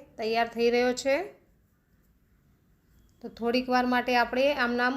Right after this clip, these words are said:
ઉકળવા દેશું. મીઠા લીમડાના પાન પણ ઉપ-, આપણે ઉમેરી લેશું. હાફ લીંબુ છે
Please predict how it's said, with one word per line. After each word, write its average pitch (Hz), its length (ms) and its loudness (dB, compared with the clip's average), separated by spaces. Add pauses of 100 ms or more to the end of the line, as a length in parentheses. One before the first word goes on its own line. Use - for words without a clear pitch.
(140)
ઉકળવા 233 380 0
દેશું. 269 340 -2 (1400)
મીઠા 240 320 0
લીમડાના 254 480 2
પાન 233 160 -2 (140)
પણ 254 180 0 (160)
ઉપ-, - 220 -10 (200)
આપણે 247 180 0 (100)
ઉમેરી 254 360 4
લેશું. 262 360 -2 (4000)
હાફ 233 320 2
લીંબુ 262 260 2 (120)
છે 285 140 4